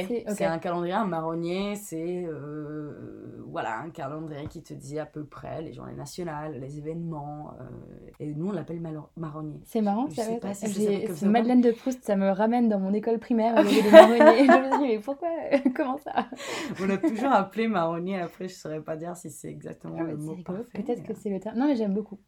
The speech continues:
Speaker 2: C'est original.
Speaker 1: Marronnier.
Speaker 2: Ça change de calendrier.
Speaker 1: Voilà. <laughs> C'est ça.
Speaker 2: Et du coup, tu parlais justement d'une fréquence de contenu un peu plus light, mais vous avez sorti il y a quelques jours, euh,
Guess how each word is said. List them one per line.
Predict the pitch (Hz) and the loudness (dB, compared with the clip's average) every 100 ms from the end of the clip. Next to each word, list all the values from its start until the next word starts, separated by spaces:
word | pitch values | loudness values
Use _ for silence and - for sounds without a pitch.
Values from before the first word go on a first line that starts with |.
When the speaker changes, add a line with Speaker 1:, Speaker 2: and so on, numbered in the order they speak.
| _ _ | _ _
Speaker 2:
C'est | - 196 | -14 -10
original. | 175 170 180 220 _ _ | -8 -10 -12 -16 _ _
Speaker 1:
Marronnier. | 233 247 202 170 | -4 -4 -6 -6
Speaker 2:
Ça | 151 | -6
change | 180 | -6
de | 185 | -8
calendrier. | 196 190 180 170 185 _ 277 | -6 -6 -6 -10 -14 _ -14
Speaker 1:
Voilà. | 214 156 - | -10 -6 -2
<laughs> | 302 233 311 - 359 359 - - - | 2 8 8 8 2 2 -4 -6 -10
C'est | 185 | -10
ça. | 160 151 - - - | -10 -12 -16 -10 -2
Speaker 2:
Et | 240 | 0
du | 269 | 2
coup, | 302 | 0
tu | 247 | 0
parlais | 220 233 254 | 2 4 4
justement | 233 233 233 254 | 0 0 2 4
d'une | 220 214 208 196 | 4 2 2 0
fréquence | 233 214 247 | -2 0 2
de | 220 | 2
contenu | 214 226 214 247 | 0 -2 2 2
un | 214 | 4
peu | 214 | 2
plus | 220 214 | 0 2
light, | 254 262 | 2 2
mais | 208 202 202 - _ - | -2 -2 -6 -20 _ -4
vous | 220 214 | 2 4
avez | 208 208 | 4 0
sorti | 202 208 - | -2 -8 -2
il | 247 | 0
y | |
a | 202 | 0
quelques | 202 196 202 | -2 -2 -4
jours, | 196 233 226 | 0 0 0
euh, | 202 185 180 | -4 -6 -8